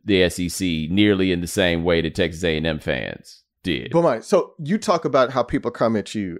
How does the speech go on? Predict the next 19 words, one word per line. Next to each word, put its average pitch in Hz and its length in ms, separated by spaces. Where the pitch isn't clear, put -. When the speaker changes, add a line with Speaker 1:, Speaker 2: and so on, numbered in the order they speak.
Speaker 2:
And, 120 180
and, 151 120
I 139 100
mean, 143 140
a 113 80
couple 175 280
of 151 60
years 131 240
ago, 98 240
or 92 80
maybe 226 160
it - 40
was 90 120
last 104 260
fall, 107 320
I 117 120
just 135 180
talked 123 300
about, 107 320